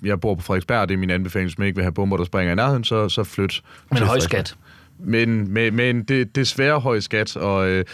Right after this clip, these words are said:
Speaker 1: lige pludselig så, så virker Rudersdal for så vidt også Jammerbugt jo faktisk som nogle, øh, forrygende kommuner, som er værd at flytte til. Øh, når så det er sagt, så vil, nogle af de ting, jeg, jeg studser over, det er, altså, jeg, jeg er jo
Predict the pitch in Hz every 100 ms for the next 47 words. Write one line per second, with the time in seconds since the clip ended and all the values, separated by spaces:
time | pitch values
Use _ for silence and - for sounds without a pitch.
0 | - - 139 - 139 127 113 120 110 117
1 | 110 123 123 113 95 113 104 98 123 107
2 | 92 101 101 101 107 101 101 101 101 92
3 | 98 87 - 92 82 92 - 92 - 90
4 | 87 85 85 87 - - - 151 151 185
5 | 123 - 101 92 101 95 92 95 92 -
6 | 90 - 95 95 - - - - - 135
7 | 131 123 117 117 135 131 160 170 185 170
8 | 135 120 - 127 127 160 185 170 127 117
9 | 131 107 101 98 117 110 117 110 107 92
10 | 117 113 107 101 101 - - - - -
11 | _ _ _ _ _ _ _ - - 127
12 | 127 139 139 147 143 151